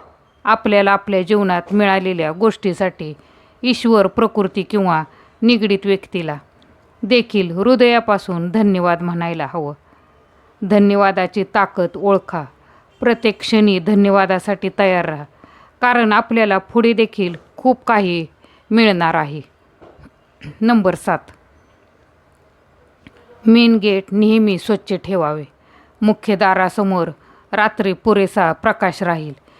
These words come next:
याची व्यवस्था करावी. यामुळे घरातील सकारात्मक ऊर्जा वाढते. नंबर आठ, शक्य असल्यास दरवाजाला उंबरा अवश्य बनवावा. यामुळे घरामध्ये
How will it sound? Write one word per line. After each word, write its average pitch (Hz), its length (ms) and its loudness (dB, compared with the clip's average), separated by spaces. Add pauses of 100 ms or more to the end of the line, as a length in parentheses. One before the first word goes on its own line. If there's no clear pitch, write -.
(180)
याची 233 320 0
व्यवस्था 196 480 0
करावी. 151 400 -4 (640)
यामुळे 240 440 4
घरातील 208 540 0
सकारात्मक 196 800 -2
ऊर्जा 175 440 -2 (480)
वाढते. 190 500 -2 (680)
नंबर 214 340 4
आठ, 156 240 -2 (1700)
शक्य 220 380 -2
असल्यास 185 500 0 (120)
दरवाजाला 190 720 0 (120)
उंबरा 202 380 2 (220)
अवश्य 190 360 0
बनवावा. 160 460 -2 (800)
यामुळे 247 440 2
घरामध्ये 202 600 0